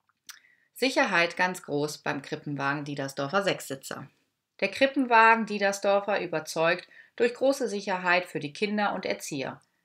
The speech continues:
Tiefer Einstieg, sichere Bremsen, keine scharfen Kanten und Zwei- oder Dreipunktgurte sind selbstverständlich.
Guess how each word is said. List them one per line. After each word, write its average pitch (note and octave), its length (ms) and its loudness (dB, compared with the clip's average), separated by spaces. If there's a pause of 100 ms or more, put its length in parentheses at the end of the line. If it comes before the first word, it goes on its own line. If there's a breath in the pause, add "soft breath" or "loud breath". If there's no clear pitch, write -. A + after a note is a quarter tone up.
(260)
Tiefer D4+ 360 2
Einstieg, G3 680 2 (380)
sichere A#3 460 0
Bremsen, E3 680 -2 (300)
keine A#3+ 340 10
scharfen G3 400 0
Kanten F3 580 -4 (280 soft breath)
und E3 240 -6
Zwei- G3 400 6
oder G#3+ 160 2
Dreipunktgurte D#3+ 800 2
sind C#3+ 200 -6
selbstverständlich. D#3 880 -4